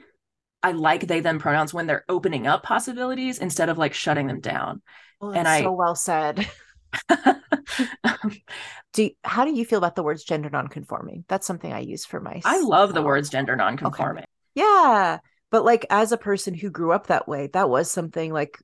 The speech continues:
Speaker 2: in the world we're in, I had to question, was like,
Speaker 1: Yeah.
Speaker 2: "Oh, does this mean I'm a boy? Does this mean,
Speaker 1: Right.
Speaker 2: you know, are these things I want for myself?" And I know there are gonna people,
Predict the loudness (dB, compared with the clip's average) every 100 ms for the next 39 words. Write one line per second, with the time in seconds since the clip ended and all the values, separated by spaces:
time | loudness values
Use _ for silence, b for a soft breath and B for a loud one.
0 | -2 0 2 4 4 0 0 -2 -4 -6
1 | -6 -8 -6 -6 -8 -12 -14 -16 -18 _
2 | _ -4 2 2 4 4 6 8 6 2
3 | -2 -6 -4 -6 -6 -6 -6 -6 -6 -10
4 | -12 _ _ _ -4 -4 -6 -8 -8 -2
5 | 2 2 0 -6 -10 -10 -8 -6 -6 0
6 | 0 0 -8 -10 0 2 4 2 -2 -4
7 | -6 -2 0 0 -2 -6 -8 -2 -4 0
8 | 0 2 2 4 2 2 2 2 2 -4
9 | -12 -12 -16 -8 -6 -6